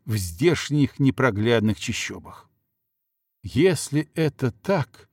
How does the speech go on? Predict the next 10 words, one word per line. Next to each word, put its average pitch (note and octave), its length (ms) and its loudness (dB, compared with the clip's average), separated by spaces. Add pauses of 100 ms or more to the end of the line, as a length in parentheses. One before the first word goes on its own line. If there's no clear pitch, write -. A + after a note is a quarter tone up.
(540)
то, C#3 160 8
выходит, C3+ 920 0 (140)
основные D3 840 2
силы E3+ 640 0
северного E3 720 2
ворога, C#3 540 2 (440)
почти E3 560 0
вся G#3+ 360 0
осаждающая D#3+ 960 0
армия, F3+ 500 2